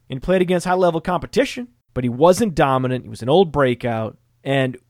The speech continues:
we've seen far too many wide receivers post big speed scores, underwhelm in the production department, and then flame out in the N F L. That's my worry with Deon Cain. That's why I'm not running out to best case scenario with Deon Cain.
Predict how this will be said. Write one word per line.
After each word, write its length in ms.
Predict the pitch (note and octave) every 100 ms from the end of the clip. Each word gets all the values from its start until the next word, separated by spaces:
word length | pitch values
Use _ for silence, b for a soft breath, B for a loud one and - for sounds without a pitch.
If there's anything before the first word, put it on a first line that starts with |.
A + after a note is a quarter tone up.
| -
we've 180 | C#3+ B2+
seen 280 | E3+ D#3+
far 340 | B2 E3+ F#3 G#3
too 240 | - A3+
many 640 | F#3 D3+ C#3 C3 B2 B2 - _ -
wide 280 | A#2 D3+ E3
receivers 840 | F3 - B2+ A2+ G#2+ G#2 - - _ _
post 400 | - D3+ D3 - _ _ _ A2
big 220 | D#3 F3+
speed 380 | - - G3 E3
scores, 680 | - - D3 A#2+ A2 A2+ - - - _ _
underwhelm 840 | E3 F3 G#3 E3+ E3 E3 D3+ C#3+ C3+ _ -
in 120 | D3+
the 60 | D#3
production 440 | - F#3+ F#3 -
department, 600 | C#3+ - B2+ A#2 A2+ A2+ -
and 80 | B2+
then 140 | A2+
flame 480 | - - D3 D3+ D3
out 220 | C#3 B2+
in 60 | A#2+
the 100 | A#2
N 100 | A2
F 180 | G2+
L. 280 | G2 F2+ - _ _ -
That's 320 | C#3 E3 F#3
my 200 | G3 F#3
worry 560 | D#3 D#3+ D3+ B2+ A2+ - _ -
with 180 | C3+
Deon 380 | A#2+ C3+ B2 A#2
Cain. 260 | A2+ G#2+ F#2+
That's 220 | A#2 D3
why 140 | E3+
I'm 80 | E3+
not 200 | F3+ D3+
running 240 | C#3+ E3 F3
out 120 | D3+
to 60 |
best 280 | B2+ D3+ E3+
case 220 | F#3 F3
scenario 420 | - F3+ F#3+ F#3 D#3+
with 160 | C#3+
Deon 320 | C3+ C#3 C3
Cain. 360 | B2 B2+ F#2+